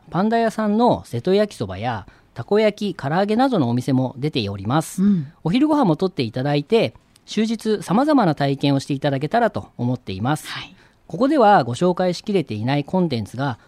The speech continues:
Speaker 1: まだまだ他にもありますので、ぜひご来場していただき、たくさんの体験をしていただけたらと思っております。
Speaker 2: はい。なんか当日はプログラミング教室も開催されるそうですね。
Speaker 1: はい。えー、こちらは事前の申し込みになりますが、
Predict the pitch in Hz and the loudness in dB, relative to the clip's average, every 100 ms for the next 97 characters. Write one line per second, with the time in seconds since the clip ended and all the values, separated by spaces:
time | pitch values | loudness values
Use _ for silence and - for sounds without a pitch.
0 | - 214 247 226 285 240 139 143 165 208 | -2 2 4 2 2 0 0 2 4 4
1 | 127 117 151 180 110 98 131 107 - _ | 2 2 0 0 -4 -2 -2 -2 -10 _
2 | _ 156 240 196 110 123 151 160 156 156 | _ -2 0 0 -2 2 4 4 2 0
3 | 151 143 139 139 233 151 - - 131 - | -2 -2 -2 -4 -4 -4 -6 -6 -6 0
4 | 285 262 147 131 139 135 - 139 143 135 | 2 2 0 -2 0 -2 -2 -4 -2 -2
5 | 143 214 233 - - 123 123 107 101 147 | 0 2 2 0 -6 -4 -4 -6 0 2
6 | 175 - 156 131 156 - - - - 180 | 2 -2 -6 -6 -10 -18 -20 -20 -12 -8
7 | 175 240 311 339 320 - 294 302 226 - | -4 -2 -2 -4 -6 -6 -2 0 0 -4
8 | _ _ - 233 294 349 349 339 330 320 | _ _ -2 0 0 0 0 0 -2 -2
9 | 285 311 294 240 180 - 175 170 170 170 | -2 -2 -2 -2 -4 -2 -6 -4 -6 -4
10 | 170 165 - 170 143 120 151 175 180 127 | -6 -6 -4 -4 -6 -6 0 0 0 -4
11 | _ - 143 151 _ - - _ - 127 | _ -6 -2 -2 _ -20 -20 _ -8 -4
12 | 127 120 147 - 233 226 233 120 139 196 | -4 -4 -6 0 4 4 4 2 -2 2
13 | 208 202 165 180 - 185 185 185 180 185 | 2 2 2 0 -2 0 2 2 0 0
14 | 190 - 104 131 113 | -2 -6 -6 -4 -6